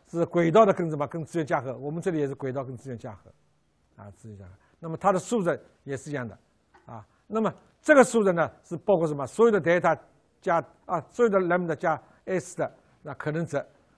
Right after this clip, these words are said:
一直从相加一直到什么？到相减的绝对值，啊。这个都是矢量加和的一般方法。这我们在上一学期呢，我们专门讲过，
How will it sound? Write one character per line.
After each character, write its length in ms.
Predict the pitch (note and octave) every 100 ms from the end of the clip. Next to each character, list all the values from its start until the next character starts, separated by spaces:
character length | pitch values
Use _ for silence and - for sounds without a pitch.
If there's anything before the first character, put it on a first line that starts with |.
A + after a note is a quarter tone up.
| _
一 80 | G3
直 120 | G3+
从 200 | G3 F#3 - _ _ _
相 260 | - G#3+ G3
加 200 | G#3+ G#3
一 60 |
直 100 | E3+
到 140 | D#3+ D#3
什 120 | C3+
么？ 180 | C3 A2+ _ _ _
到 140 | F3 D3+
相 300 | - G#3 F3+
减 200 | D#3 C#3
的 80 | C#3
绝 140 | D3+
对 120 | C#3+
值， 100 | G#2+ - - _ _ -
啊。 120 | G#2+ _ _
这 80 | A#3
个 80 | A3
都 140 | A3
是 60 | G3+
矢 100 | G#3
量 120 | G#3
加 160 | F3+ F3+
和 100 | E3+
的 120 | E3
一 80 | F#3
般 240 | - G3
方 200 | E3+ E3
法。 120 | B2 - _ _ _ _
这 160 | G#3
我 120 | E3 D#3+
们 100 | D#3+
在 260 | F#3 D#3+ - _
上 280 | _ G#3+ F#3+
一 40 | D#3+
学 100 | D#3+
期 180 | -
呢， 120 | D#3 C#3
我 100 | B2+
们 280 | D3 D3 - _
专 140 | G3 F#3
门 80 |
讲 200 | D3+ A#2+
过， 200 | A2 D3+